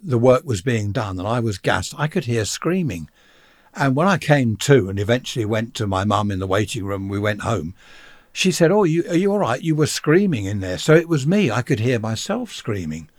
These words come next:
That's awful, isn't it? Of course, these days, with decent injections and the proper high-speed drills, it's nowhere near as bad as it used to be. Shall I stop talking about, no one likes dentists, do they? I said to my <laughs> dentist once,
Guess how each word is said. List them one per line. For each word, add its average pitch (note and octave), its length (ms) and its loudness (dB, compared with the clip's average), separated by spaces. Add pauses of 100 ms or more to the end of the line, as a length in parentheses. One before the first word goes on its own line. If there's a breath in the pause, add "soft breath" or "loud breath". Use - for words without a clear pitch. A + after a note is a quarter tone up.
(360 soft breath)
That's C#3+ 200 -2
awful, D3 400 0
isn't D#3 240 -4
it? E2+ 180 -6 (580 soft breath)
Of - 60 -14
course, A2+ 180 0
these B2 220 4
days, G2 360 -2
with G#2+ 140 -6
decent G#2 540 -2
injections A2+ 920 -4
and G2 140 -4
the G2+ 80 -4
proper G2+ 380 0
high-speed G2+ 640 -4
drills, F#2+ 500 -2 (300 loud breath)
it's B2 180 -4
nowhere G#2 420 2
near G2 220 -2
as F2+ 120 -6
bad F#2 340 -6
as F2+ 100 -12
it G#2 80 -12
used G2+ 280 -10
to B2 60 -12
be. G#2 120 -10 (240 loud breath)
Shall F3+ 180 2
I G3+ 80 6
stop D#3 340 0
talking G#2+ 320 0
about, G2 420 -6 (220 loud breath)
no G#3 160 4
one E3+ 200 2
likes A#2+ 320 -4
dentists, G#2 480 -2
do C#3 120 -6
they? F2 220 -4 (320 loud breath)
I C3 100 0
said D#3+ 240 0
to D3+ 80 0
my C3+ 200 2 (100)
<laughs> - 100 -6
dentist D3+ 520 -2
once, - 320 -8